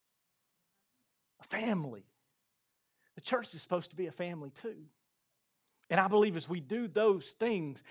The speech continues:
that we would have authority to speak in those situations and to realign them. So, here is my question to you. Where do you have authority? Where do you have authority?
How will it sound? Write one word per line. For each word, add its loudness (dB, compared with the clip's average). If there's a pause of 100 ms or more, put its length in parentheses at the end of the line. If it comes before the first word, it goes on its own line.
(160)
that 2
we 0
would 2
have 2
authority 6
to -6
speak -4
in -6
those -2
situations -2 (260)
and -4
to -2
realign 8
them. -6 (380)
So, 6 (220)
here 4
is -2
my 2
question -4
to -14
you. -8 (520)
Where 0
do -2
you -4
have 0
authority? -8 (3500)
Where -4
do -2
you -6
have -4
authority? -12